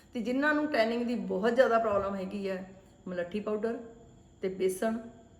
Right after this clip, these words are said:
ਪਲੱਸ ਉਹਦੇ ਵਿੱਚ ਥੋੜ੍ਹਾ ਜਿਹਾ ਦੁੱਧ ਜਾਂ ਗੁਲਾਬ ਜਲ ਪਾ ਕੇ ਇੱਕ ਪੈਕ ਬਣਾ ਲਓ। ਪੈਕ ਬਣਾ ਕੇ ਤੁਸੀਂ ਬੇਸਣ ਤੇ ਮਲੱਠੀ ਪਾਊਡਰ ਹੈ ਨਾ ਜਿਹੜਾ, ਇੱਕੋ ਜਿਹੀ ਕੁਆਂਟੀਟੀ ਦੇ ਵਿੱਚ ਚੰਗੀ ਤਰ੍ਹਾਂ ਮਿਕਸ ਕਰਕੇ ਇੱਕ ਡੱਬੀ 'ਚ ਪਾ ਕੇ ਪਹਿਲਾਂ ਹੀ already ਰੱਖਿਆ ਹੋਇਆ ਹੋਵੇ ਤੁਹਾਡਾ।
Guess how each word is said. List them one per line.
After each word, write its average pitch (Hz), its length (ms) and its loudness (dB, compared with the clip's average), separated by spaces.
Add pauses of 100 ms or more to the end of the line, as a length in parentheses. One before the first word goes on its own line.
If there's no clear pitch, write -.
(140)
ਪਲੱਸ 247 340 0
ਉਹਦੇ 214 260 2
ਵਿੱਚ 202 220 -6
ਥੋੜ੍ਹਾ 214 180 -4
ਜਿਹਾ 208 120 -2
ਦੁੱਧ 196 300 -2
ਜਾਂ 196 340 -4
ਗੁਲਾਬ 180 320 -6
ਜਲ 180 140 -4
ਪਾ 185 200 -6
ਕੇ 180 140 -10
ਇੱਕ 180 100 -12
ਪੈਕ 175 300 -8
ਬਣਾ 208 220 -6
ਲਓ। 233 220 -4 (460)
ਪੈਕ 226 320 6
ਬਣਾ 196 360 -2
ਕੇ 220 120 2
ਤੁਸੀਂ 254 260 -2 (220)
ਬੇਸਣ 233 460 4
ਤੇ 285 120 0
ਮਲੱਠੀ 240 380 0
ਪਾਊਡਰ 196 320 0
ਹੈ 190 100 -2
ਨਾ 233 80 -4
ਜਿਹੜਾ, 247 180 -2
ਇੱਕੋ - 420 -6
ਜਿਹੀ 311 120 -2
ਕੁਆਂਟੀਟੀ 240 400 0
ਦੇ 202 80 0
ਵਿੱਚ 185 280 -4 (420)
ਚੰਗੀ 269 240 2
ਤਰ੍ਹਾਂ 269 200 2
ਮਿਕਸ 233 300 -2
ਕਰਕੇ 214 280 0
ਇੱਕ 214 100 -6
ਡੱਬੀ 202 240 -4
'ਚ - 80 -12
ਪਾ 185 180 -4
ਕੇ 165 120 -4
ਪਹਿਲਾਂ 247 340 0
ਹੀ 254 60 0
already 196 520 0
ਰੱਖਿਆ 226 280 0
ਹੋਇਆ 226 120 2
ਹੋਵੇ 170 220 -4
ਤੁਹਾਡਾ। - 260 -12